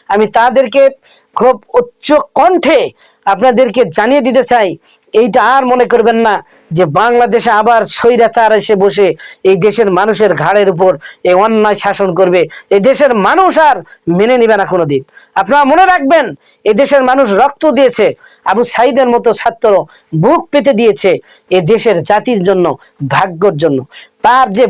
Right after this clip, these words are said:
বুক পেতে দিয়ে তিনি এই দেশের মানুষের ভাগ্যকে পরিবর্তন করে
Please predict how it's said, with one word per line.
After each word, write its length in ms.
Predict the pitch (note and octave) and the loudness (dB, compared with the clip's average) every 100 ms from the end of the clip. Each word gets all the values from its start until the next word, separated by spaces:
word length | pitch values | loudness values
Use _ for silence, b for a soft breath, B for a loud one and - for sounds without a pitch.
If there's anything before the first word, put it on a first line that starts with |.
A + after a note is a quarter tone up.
| F3 | 0
বুক 140 | C#4+ - | -2 0
পেতে 160 | C4+ G#3 | -2 2
দিয়ে 140 | B3+ B3 | 0 0
তিনি 220 | B3+ A#3+ F3 B B B | 0 0 -2 B B B
এই 140 | G#3 G3 G#3+ | 0 0 0
দেশের 280 | A#3+ C4+ G#3 E3+ | 2 0 0 0
মানুষের 360 | G#3 C4 B3 G3+ D3 | 0 0 0 -2 -2
ভাগ্যকে 460 | G3 G3 A3 - G#3 - | -4 -2 -4 -2 -4 -2
পরিবর্তন 420 | F4 E4+ C#4+ D4 A3 | 0 0 0 -2 0
করে 140 | A3 | 0